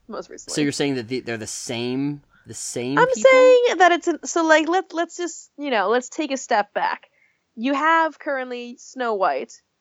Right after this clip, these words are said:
Speaker 1: and this prince guy, and it seems to us that we've never met him before because she doesn't seem to recognize his face in any way. But what if the summer just before this,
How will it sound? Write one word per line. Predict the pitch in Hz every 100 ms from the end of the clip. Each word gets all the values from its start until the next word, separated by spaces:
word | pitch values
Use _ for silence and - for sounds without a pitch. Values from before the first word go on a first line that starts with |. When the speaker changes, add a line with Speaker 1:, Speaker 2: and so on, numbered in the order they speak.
| _ _ _ _ _ _ _
Speaker 1:
and | 240 233 226 226 -
this | 240 -
prince | - 403 349 -
guy, | - - -
and | 247
it | 262
seems | - 381 453 370
to | 339
us | 302
that | - 226
we've | 220 214
never | 220 214 202
met | 208 208
him | 170
before | 165 170 170
because | 202 196 180
she | 208
doesn't | 190 202
seem | 226 202
to | 226
recognize | 214 262 202 185
his | 190 180
face | 262 262
in | 220
any | 185
way. | 175 175 175 - _ _ _ _ _
But | 277
what | 240 220 220
if | 302 285 _ _ _ _ _ -
the | 247
summer | 269 254 226
just | 240
before | 247 233 262
this, | 254 311 320 -